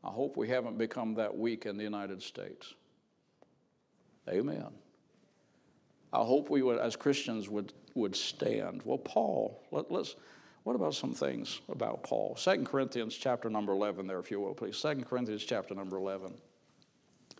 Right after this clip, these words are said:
I'm almost done, but I say that at least fifty times. I'm on page two, and I have four pages, but the rest of it goes pretty quick. I'm still looking for that joke.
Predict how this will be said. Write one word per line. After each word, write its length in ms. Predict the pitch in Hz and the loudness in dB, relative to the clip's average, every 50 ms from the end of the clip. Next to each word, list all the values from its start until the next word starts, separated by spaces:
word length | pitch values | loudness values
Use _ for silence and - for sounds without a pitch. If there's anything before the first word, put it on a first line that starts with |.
| - - - - - - - - - | -20 -20 -20 -20 -20 -20 -14 -4 0
I'm 180 | - 147 143 | 2 2 4
almost 400 | 135 131 123 117 107 107 - - | 4 4 4 4 2 0 -2 -4
done, 220 | - 110 107 101 101 | -4 -2 -2 -2 -2
but 100 | 113 117 | 2 2
I 140 | 127 131 | 2 4
say 220 | 123 - 139 131 120 | 4 4 6 6 6
that 120 | 113 104 | 6 4
at 120 | 107 107 104 | 2 2 0
least 180 | 107 95 - | -2 -2 -2
fifty 320 | - 131 120 - - 98 95 | 0 0 0 0 -2 -6 -4
times. 480 | - 117 110 95 90 87 95 92 - - - - - - - - - - - - - _ _ - - - - _ _ _ - - _ - - - - _ _ _ _ _ _ _ _ _ _ _ - - - _ _ _ _ _ _ _ _ _ _ _ _ _ _ _ _ _ _ _ _ _ _ _ - - - | -2 -2 -2 -2 -4 -6 -6 -8 -10 -14 -18 -20 -20 -20 -20 -20 -20 -20 -20 -20 -20 _ _ -20 -20 -20 -20 _ _ _ -20 -20 _ -20 -20 -20 -20 _ _ _ _ _ _ _ _ _ _ _ -20 -20 -20 _ _ _ _ _ _ _ _ _ _ _ _ _ _ _ _ _ _ _ _ _ _ _ -18 -10 -4
I'm 140 | - 127 135 | 0 2 2
on 100 | 131 123 | 2 4
page 320 | - 139 131 135 123 - - | 4 6 6 6 6 4 4
two, 160 | - 139 131 | 4 6 6
and 80 | 113 113 | 6 4
I 60 | 107 | 2
have 120 | 110 101 - | 0 0 0
four 220 | - 131 113 - | 2 2 2 2
pages, 480 | - - 127 117 110 104 110 107 101 - | 2 2 4 4 4 2 2 -2 -2 -2
but 140 | - 107 107 | -2 -2 0
the 80 | 120 | 2
rest 260 | 113 113 110 104 - 107 | 2 2 2 2 2 0
of 120 | 98 107 | 0 0
it 80 | 110 107 | 0 0
goes 180 | 104 104 101 | 0 -2 -2
pretty 240 | - - 107 101 - | -2 -4 -4 -4 -4
quick. 360 | - - 101 95 95 - - - - - - - - - - - - - _ _ _ _ _ _ _ _ _ _ _ _ _ _ _ - _ _ _ _ _ _ - | -2 -2 0 0 -2 -4 -8 -14 -20 -20 -20 -20 -20 -20 -20 -20 -20 -20 _ _ _ _ _ _ _ _ _ _ _ _ _ _ _ -20 _ _ _ _ _ _ -10
I'm 120 | 98 95 | -8 -6
still 240 | - - - 175 120 | -2 2 4 4 4
looking 220 | 147 - - 101 | 4 4 0 -2
for 140 | 92 - 95 | -2 -2 -2
that 140 | 95 95 - | -2 -2 -2
joke. 400 | 101 104 101 95 87 92 - | -2 -2 0 0 -2 -4 -8